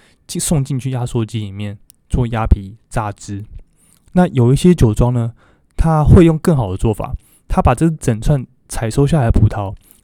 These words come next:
直接就拿去做压皮榨汁。那这个步骤呢，它会很慢很慢的把这个葡萄压出汁来。那通常呢，中间它会有一层过滤的薄膜，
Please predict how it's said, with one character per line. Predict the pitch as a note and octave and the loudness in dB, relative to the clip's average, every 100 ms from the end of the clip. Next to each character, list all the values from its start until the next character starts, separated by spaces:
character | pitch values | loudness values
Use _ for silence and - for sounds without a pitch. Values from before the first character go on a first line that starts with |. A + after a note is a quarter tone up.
| - | -20
直 | - B2 | -8 -4
接 | B2 C#3+ C#3+ | 2 2 4
就 | F3 | 4
拿 | C#3+ A2+ | 2 0
去 | A2 B2 | -2 -2
做 | A2+ A#2 | 0 -2
压 | A2+ A2 | 0 -2
皮 | G2 | -2
榨 | F#2+ G2+ | -6 -8
汁。 | F#2 G2 F#2 - _ _ - | -10 -14 -16 -16 _ _ -4
那 | E3+ D3+ | 0 0
这 | - G3+ | 0 2
个 | D#3+ | 2
步 | - F3+ | 4 2
骤 | D3 D#3 | 2 2
呢， | B2+ | 2
它 | B2 D3+ | 0 0
会 | D#3+ | 0
很 | D#3 - | 0 -2
慢 | G#2+ A#2 D3+ C3+ C3 | -2 -2 -2 -4 -8
很 | - A2 | -12 -10
慢 | A2+ C#3+ B2+ | -4 -2 -2
的 | A2+ G#2+ | -4 -8
把 | - G2+ | -8 -8
这 | G2+ | -6
个 | B2 | 0
葡 | - - | 4 4
萄 | A2 G#2+ G2+ _ _ _ - | 2 -8 -12 _ _ _ -6
压 | B2+ A#2+ | -2 0
出 | - B2+ | 0 0
汁 | A2+ - | -2 -6
来。 | A2 G2+ - - _ _ _ - | -6 -6 -10 -16 _ _ _ -6
那 | D3 | -2
通 | C3+ E3 | 0 0
常 | F3 C3+ | 2 0
呢， | B2 | 0
中 | B2+ C3+ | -2 -2
间 | C3+ C3+ | -2 -2
它 | C3 | -2
会 | C3 | 0
有 | A2+ G#2+ | -2 -4
一 | |
层 | A2+ A2 | -6 -6
过 | B2 A#2 | -2 0
滤 | A2+ | 0
的 | G#2+ | 0
薄 | - G2+ | -2 -4
膜， | G2+ G2 | -6 -10